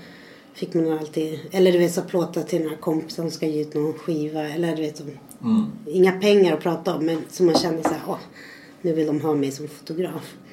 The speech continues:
Speaker 2: Ja, men man vill ha en identitet, liksom.
Speaker 1: Exakt. Och sen kom jag, sen sökte, och, och, men då, jag var redan där på gymnasiet så här, "Nej, men jag ska in på fotohögskolan."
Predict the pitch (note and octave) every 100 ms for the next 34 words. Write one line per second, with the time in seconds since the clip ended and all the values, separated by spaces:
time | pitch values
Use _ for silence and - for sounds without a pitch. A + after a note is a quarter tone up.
0 | - A2+ A2+ A2 G#2+ G#2 G2+ F#2+ F#2+ F#2
1 | F2+ F2+ F2+ F2 - G#2+ - - F#3+ E3+
2 | F3 D#3 D#3+ - - - - G3+ F3+ A3
3 | A3 B3+ A3+ G3 - G3+ A3+ A#3 A#3+ G3+
4 | - - A3 A3 G#3 G#3+ - A3 - G#3
5 | G#3 G3+ G3 A#3+ A3 F#3 E3+ E3+ - F3
6 | E3+ E3+ E3 D#3 G3+ G3+ D#3+ E3+ E3+ F3+
7 | F#3 F#3 G3 E3 D3 D#3 F3 E3+ E3+ E3+
8 | - A#3 G3+ C#3 F3